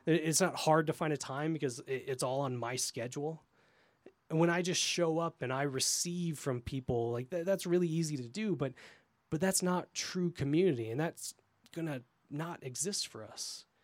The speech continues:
Instead, what we see is community is rarely found. It is built.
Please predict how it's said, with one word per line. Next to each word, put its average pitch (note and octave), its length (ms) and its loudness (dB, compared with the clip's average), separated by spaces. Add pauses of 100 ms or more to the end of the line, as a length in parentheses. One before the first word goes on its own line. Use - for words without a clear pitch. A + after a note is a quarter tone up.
(260)
Instead, G3+ 460 -4
what F#3+ 120 0
we D3+ 120 -4
see F3 260 -2
is D3+ 100 0
community F3+ 680 0
is C3+ 260 -2
rarely D#3 640 -2
found. C3 800 -6 (1300)
It C#3+ 100 0
is C3 160 0
built. - 640 -4